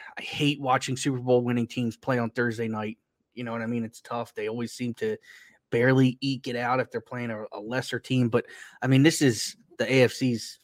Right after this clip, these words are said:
favorite to go to the Super Bowl this year. You know what I mean? It's a, it's a rough pull for the Rams week one.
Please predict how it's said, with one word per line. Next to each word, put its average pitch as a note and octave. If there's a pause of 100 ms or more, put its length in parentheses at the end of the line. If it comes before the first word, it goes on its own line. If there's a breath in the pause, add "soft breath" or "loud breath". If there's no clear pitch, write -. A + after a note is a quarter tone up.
favorite B2+
to A2+ (200)
go B2
to B2
the G#2
Super G#2+
Bowl G2+
this G2+
year. F#2 (320)
You A#2+
know A2+
what A2+
I -
mean? A#2+
It's G#2+
a, A#2
it's B2
a A2+
rough C3
pull C3
for A#2+
the A2+
Rams A2+
week A2+
one. A2+